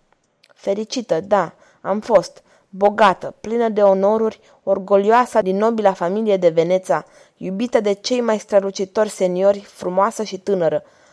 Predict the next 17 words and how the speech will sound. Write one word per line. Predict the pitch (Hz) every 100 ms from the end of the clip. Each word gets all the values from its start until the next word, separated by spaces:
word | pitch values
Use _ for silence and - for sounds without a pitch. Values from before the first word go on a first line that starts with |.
| _
Aveam | - 190 247 262
optsprezece | 262 - - 226 226 214 214
ani. | 170 143 _ _ _ _ _
Nu | 196
mă | 220
gândeam | 208 208 196 208 214
decât | 196 220
la | 196
bucuria | 190 185 - 196 220
de | 202
a | 196
trăi. | - 190 175 135 _ _ _ _ _ _ _ _ _ _ _ _ _ _
Tata | - 240 240
și | 233 -
mama | 202 202 214
mă | 202 196
divinizau. | 185 196 190 190 185 180 151